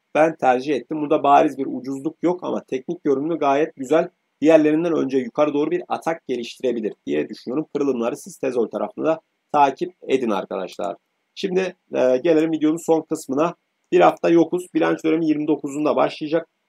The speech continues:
Bilanço dönemine kadar gelirim arkadaşlar. Yirmi yedi, yirmi sekiz gibi döneceğim.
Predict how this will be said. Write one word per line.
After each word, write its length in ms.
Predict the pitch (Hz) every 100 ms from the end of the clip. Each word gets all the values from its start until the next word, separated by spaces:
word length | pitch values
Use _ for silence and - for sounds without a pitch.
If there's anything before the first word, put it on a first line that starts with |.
| -
Bilanço 320 | 165 170 151
dönemine 340 | 147 156 147
kadar 280 | - 156 170
gelirim 460 | 156 135 135 120 98
arkadaşlar. 340 | - 101 101 98
Yirmi 220 | 120 131
yedi, 80 | 131
yirmi 140 | 135
sekiz 260 | 143 131 117
gibi 200 | 139 135
döneceğim. 440 | 131 117 104 165